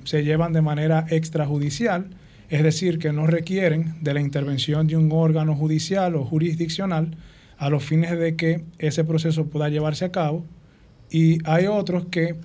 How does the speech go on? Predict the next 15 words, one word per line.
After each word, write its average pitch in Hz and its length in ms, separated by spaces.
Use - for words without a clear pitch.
por 147 220
su 156 120
naturaleza, 180 720
pues, 156 200
requieren 151 640
de 147 120
la 143 80
intervención 139 720
propiamente 165 720
de 131 80
un 147 260
tribunal, 180 640
de 135 140
un 147 160
juez, 185 380